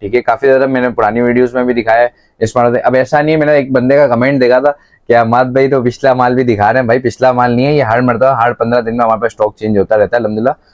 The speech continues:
तो इसमें हमारे पास नए item आते रहते हैं। तो ये हमारे नए stock का item है,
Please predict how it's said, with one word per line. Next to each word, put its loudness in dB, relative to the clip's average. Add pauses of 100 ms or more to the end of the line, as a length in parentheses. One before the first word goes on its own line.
(180)
तो 2
इसमें 0
हमारे 2
पास 0
नए 0
item 0
आते -2
रहते -8
हैं। -14 (360)
तो 2
ये 2
हमारे 2
नए 0
stock -4
का 2
item 0
है, 0